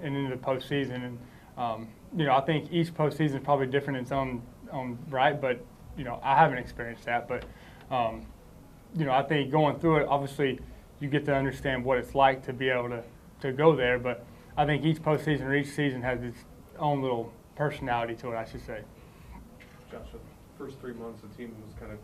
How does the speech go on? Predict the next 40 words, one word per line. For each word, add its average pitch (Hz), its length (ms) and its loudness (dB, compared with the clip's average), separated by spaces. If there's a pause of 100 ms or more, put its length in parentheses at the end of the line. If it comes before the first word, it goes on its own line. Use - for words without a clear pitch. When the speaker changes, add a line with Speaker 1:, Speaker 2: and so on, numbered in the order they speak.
(220)
Speaker 2:
treading 113 300 -10
water 104 300 -10
and 101 120 -14
then, 101 200 -14 (600)
you 101 60 -16
know, 101 60 -10
really 107 240 -10 (100)
obviously 104 340 -18 (140)
took 110 160 -14
off. 107 140 -12 (520)
What 127 100 -14
do 131 60 -12
you, 127 100 -12
what 143 100 -14
do 139 60 -16
you 131 140 -14
think 123 220 -14
kind 117 120 -16
of 110 100 -14
contributed 107 480 -14
to 107 60 -14
that, 107 140 -10 (380)
s-, - 300 -20
that - 260 -14
positive - 320 -16 (400)
snowball 107 400 -12 (100)
effect? 107 160 -16 (600)
Speaker 1:
I 165 60 -4
think 170 260 2
Speaker 2:
Stretch. - 260 -14 (1300)
Speaker 1:
it's 160 160 -6
kind 185 220 6
of 165 60 6
along 151 180 6
the 143 60 -2
same 147 260 0
lines 139 240 2
of 127 60 -8
that 135 120 4
answer 135 400 0